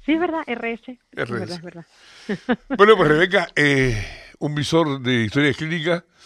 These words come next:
Speaker 2: un gran logro después de muchísimos, muchísimos años que venía reivindicándose, sobre todo por los responsables sanitarios, eh,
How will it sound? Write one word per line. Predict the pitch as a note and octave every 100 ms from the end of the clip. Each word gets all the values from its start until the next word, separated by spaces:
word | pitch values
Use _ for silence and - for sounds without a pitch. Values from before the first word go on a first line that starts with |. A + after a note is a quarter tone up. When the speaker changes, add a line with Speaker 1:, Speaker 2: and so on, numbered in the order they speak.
| - _ _ _ -
Speaker 2:
un | C#3 D3 C#3
gran | C#3 C3
logro | D#3+ E3 E3
después | D#3+ - C#3
de | B2
muchísimos, | C3 F3+ G#3 C#3+ E3+
muchísimos | C#3 C3 C3+ B2+ G#2 C#3+
años | C#3 G#2+
que |
venía | B2+ B2+ C#3+ C#3 _ - - _
reivindicándose, | C3+ C3 B2+ B2+ C#3+ D#3 C3 C3+
sobre | A2+ B2+
todo | C3 C#3
por | B2+ B2 G2+ - - - - - _ -
los | B2+ A#2 F#2 - A#2 A2
responsables | A2 C3 A#2 C3+ C#3 A2+
sanitarios, | A#2 A#2 C#3+ C#3+ C#3 D#3+ _ _ _ _ _ _ _ _
eh, | - F#2 -